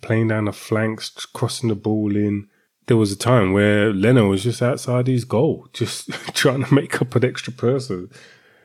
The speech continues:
in defence. And the play was just a bit stop-start in terms of, like, um, getting our passing and our fluidity going. There were, you, there'll be these spells within the game where we're literally struggling to cope,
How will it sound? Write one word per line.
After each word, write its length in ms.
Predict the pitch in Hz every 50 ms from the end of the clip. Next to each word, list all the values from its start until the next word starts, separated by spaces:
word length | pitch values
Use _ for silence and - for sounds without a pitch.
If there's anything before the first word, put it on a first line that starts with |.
| _ _ -
in 200 | 131 127 123 110
defence. 840 | 104 - - - 139 143 156 120 92 87 - - - - - - _
And 220 | - 117 110 110 113
the 60 | 110
play 380 | - - - 147 147 143 143 143
was 200 | 135 131 120 127
just 280 | - 143 123 - -
a 20 | 113
bit 380 | - - 156 151 - - -
stop-start 1120 | - - - 139 135 131 - - - - - _ _ _ - - 147 147 151 151 143 139 131
in 120 | 123 120
terms 380 | - - 131 127 127 120 113 -
of, 180 | 117 110 -
like, 520 | 123 113 110 110 107 104 120 - - - 117
um, 600 | 107 104 101 101 98 98 98 101 104 117 - 139
getting 240 | 123 156 160 139 139
our 100 | 139 131
passing 540 | 127 - - 143 147 160 135 - - 127 117
and 120 | 117 117
our 120 | 117 117 113
fluidity 560 | - - 127 123 131 156 170 151 120 110 104
going. 400 | 101 - 98 92 95 90 87 82 _ _ - _ _ _ -
There 100 | 135 131
were, 140 | 135 143 147 - _
you, 420 | - 127 139 135 - - 147 151 -
there'll 160 | - 135 131
be 200 | 127 127 147 143
these 360 | 135 147 139 135 131 127 127 -
spells 520 | - - - - - 147 165 160 147 127
within 180 | 123 123 120 117
the 80 | 113
game 340 | 107 123 123 127 113 98 92
where 180 | 95 92 95 92
we're 140 | 98 98 98
literally 600 | 110 131 - - - - 101 101 98 98 95 - _ _ _ _ _ _ _ _ _ _ _
struggling 960 | - - - - - - - 139 131 131 123 123 110 101 95 95 95 95 -
to 340 | - - 101 95 95 92 90
cope, 520 | - - - 127 113 90 87 - _ -